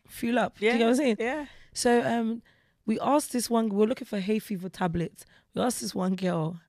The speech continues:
Speaker 1: and she's like, "Oh, are you the girl? Oh, I love your song, by the, oh, I've got another one after this one.
Speaker 2: Mm-hmm.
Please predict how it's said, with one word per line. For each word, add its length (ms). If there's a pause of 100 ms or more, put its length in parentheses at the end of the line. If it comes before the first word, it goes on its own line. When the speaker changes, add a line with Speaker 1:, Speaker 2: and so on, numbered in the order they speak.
(460)
Speaker 1:
and 80
she's 180
like, 140
"Oh, 520
are 140
you 840
the 100
girl? 400 (140)
Oh, 160
I 80
love 260
your 80
song, 480
by 140
the, 160 (400)
oh, 120
I've 200
got 140
another 240
one 220
after 240
this 220
one. 160
Speaker 2:
Mm-hmm. 220